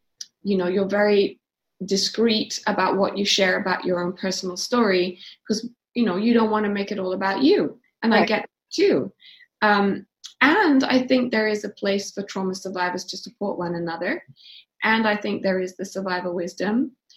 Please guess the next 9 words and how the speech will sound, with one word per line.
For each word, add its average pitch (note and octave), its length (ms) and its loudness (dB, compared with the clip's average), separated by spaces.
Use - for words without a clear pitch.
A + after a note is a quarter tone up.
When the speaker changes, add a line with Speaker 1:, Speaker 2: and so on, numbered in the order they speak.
Speaker 1:
And A3 280 4
I A3 120 2
think G3+ 520 -2
that F3+ 580 0
if A3 220 -4
you A3+ 120 0
really C#4 240 4
want A#3+ 640 2
to G#3 640 0